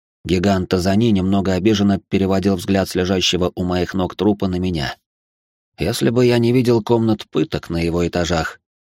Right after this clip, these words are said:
не слышал мысли духов о его жестокости,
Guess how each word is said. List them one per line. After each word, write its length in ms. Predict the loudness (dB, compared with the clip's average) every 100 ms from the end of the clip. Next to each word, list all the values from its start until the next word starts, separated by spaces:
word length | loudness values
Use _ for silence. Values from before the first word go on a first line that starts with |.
| _ -4
не 100 | -2
слышал 420 | 0 0 0 0
мысли 340 | 0 0 -2
духов 420 | 0 0 0 -4 -6
о 120 | -2
его 220 | -2 -2
жестокости, 720 | -2 -2 -2 -2 -6 -6 -10